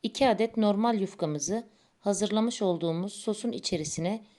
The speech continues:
küçük parçalar halinde bölerek sosa daldırıp baklavalık yufkanın üzerine yerleştirelim. Her iki yufkamızı da aynı şekilde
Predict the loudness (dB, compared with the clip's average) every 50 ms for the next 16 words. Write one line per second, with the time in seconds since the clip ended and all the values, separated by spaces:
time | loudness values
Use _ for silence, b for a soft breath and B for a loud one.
0 | b b b b b b b _ -8 -6 -6 -6 -6 -2 0 0 0 2 0 0
1 | 2 2 2 2 2 2 2 4 2 2 0 0 0 0 2 2 2 2 2 2
2 | 2 0 -2 -4 b b b b b b b b _ -4 -2 -2 2 2 2 4
3 | 6 6 6 6 6 4 2 0 0 -2 -6 _ _ _ _ _ _ _ _ _
4 | _ 6 6 6 6 4 2 4 4 4 2 0 -2 -2 -4 -4 -2 2 2 4
5 | 4 4 2 2 2 2 2 2 2 4 4 6 6 6 6 4 2 0 -2 -2
6 | -2 -4 -4 -4 -4 -6 -10 -14 -20 _ _ _ _ _ _ _ _ _ _ _
7 | _ _ _ _ _ _ _ _ _ _ _ _ _ _ _ _ _ _ _ _
8 | _ _ _ _ _ _ _ _ _ _ _ _ _ _ _ _ _ _ _ _
9 | _ _ _ _ _ _ _ _ _ _ _ _ _ _ _ _ _ _ _ _
10 | _ _ _ _ _ _ _ _ _ _ _ _ _ _ _ _ _ _ _ _
11 | _ _ _ _ _ _ 4 6 6 6 4 2 4 4 4 2 2 2 2 4
12 | 4 4 2 2 4 6 6 6 6 4 2 2 2 2 2 0 -2 -4 -6 -6
13 | -8 -6 -4 -2 -2 -2 -4